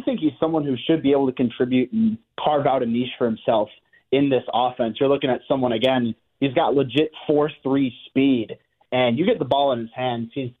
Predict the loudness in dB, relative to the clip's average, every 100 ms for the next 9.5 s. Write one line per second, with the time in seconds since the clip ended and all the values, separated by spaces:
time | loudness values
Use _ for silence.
0 | -2 0 2 2 2 0 0 0 -4 -6
1 | -8 -12 -4 -2 -2 -4 -18 _ _ _
2 | _ -2 0 0 0 -2 -2 -6 -4 0
3 | 0 2 0 0 -2 -2 0 -2 -2 -4
4 | -2 0 -2 -2 0 2 0 _ _ _
5 | _ _ _ -2 -2 0 2 2 2 2
6 | 2 2 0 0 0 0 -2 -2 -2 0
7 | 0 2 2 0 -2 -2 -4 0 0 2
8 | 2 0 -2 -2 -2 2 2 0 -2 -4
9 | 0 0 0 0